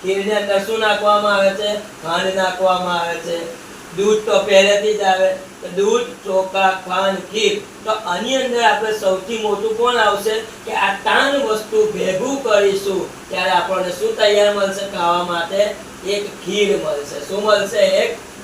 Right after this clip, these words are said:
ખીર ખાવાની મળશે, જે તમે બધાએ ખાધી જ હશે. કે આ ત્રણ શબ્દ ઘન, દૂધ અને ચોખા એ ભેળસેળ કરીને આપણે ખીર બનાવીશું.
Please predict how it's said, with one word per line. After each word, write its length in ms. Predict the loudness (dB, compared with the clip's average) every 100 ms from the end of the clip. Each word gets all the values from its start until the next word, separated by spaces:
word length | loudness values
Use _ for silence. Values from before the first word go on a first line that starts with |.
| -10
ખીર 340 | -2 2 2 2
ખાવાની 500 | 2 2 0 -2 -2
મળશે, 400 | -2 -2 -2 -2
જે 200 | -2 -2
તમે 260 | -2 -2
બધાએ 320 | -2 -2 -2 0
ખાધી 420 | 2 4 2 4
જ 60 |
હશે. 300 | 4 4 2 -2 -4 -18 -20 -16 -2
કે 80 | 0
આ 220 | 0 0
ત્રણ 320 | 0 0 -2
શબ્દ 360 | -2 -2 0 -2 -2 -6 -10
ઘન, 300 | -2 0 2
દૂધ 420 | 0 -2 0 0
અને 200 | 0 -2
ચોખા 600 | -4 -4 -6 0 2 2 -2 -12 -8
એ 140 | -6
ભેળસેળ 540 | -6 -4 -4 0 4 4
કરીને 380 | 2 -4 -6 -6
આપણે 500 | -6 -4 -2 -2 -4 -12 -4
ખીર 260 | 4 4 4
બનાવીશું. 680 | 2 2 2 2 2 -2